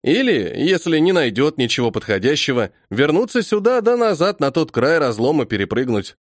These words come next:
Поди, не станут коротышки подкарауливать его в этом месте, подумав, что ушел орк другими проходами.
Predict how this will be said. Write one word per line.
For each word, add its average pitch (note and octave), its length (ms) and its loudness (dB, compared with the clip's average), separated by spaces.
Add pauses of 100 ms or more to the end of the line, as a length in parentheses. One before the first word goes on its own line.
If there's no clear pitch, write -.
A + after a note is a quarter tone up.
(340)
Поди, G3 320 2
не G3 140 2
станут G#3+ 360 0
коротышки C#3 500 0
подкарауливать C3+ 760 0
его C3 160 0
в B2+ 80 0
этом C3+ 200 0
месте, C#3+ 480 0
подумав, F3+ 440 0
что E3 220 0
ушел F#3 440 0
орк F#3 180 0
другими C#3+ 460 0
проходами. E2 640 -4